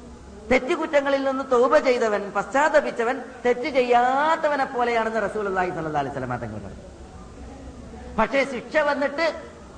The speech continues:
ആ, ഞാൻ പടച്ച തമ്പുരാനിൽ ശിർക്ക് വെച്ചു പോയി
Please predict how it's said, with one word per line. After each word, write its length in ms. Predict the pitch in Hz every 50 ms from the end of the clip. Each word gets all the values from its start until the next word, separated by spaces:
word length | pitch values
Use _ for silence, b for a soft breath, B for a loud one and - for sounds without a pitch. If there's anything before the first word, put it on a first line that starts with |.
| - - - -
ആ, 80 | 254 262 269 269 269 269 262 262 262 254 254 247 233 214 185 139 - - - - - - - - -
ഞാൻ 380 | 190 202 208 220 233 233 240 233 220 214 - - - - - - - - - - - - - - -
പടച്ച 260 | - 202 214 208 214 262
തമ്പുരാനിൽ 520 | 254 240 226 247 226 220 214 214 220 214 190
ശിർക്ക് 320 | - 220 214 185 - 226
വെച്ചു 260 | 233 226 208 - 214 214
പോയി 460 | 180 202 202 196 190 196 196 190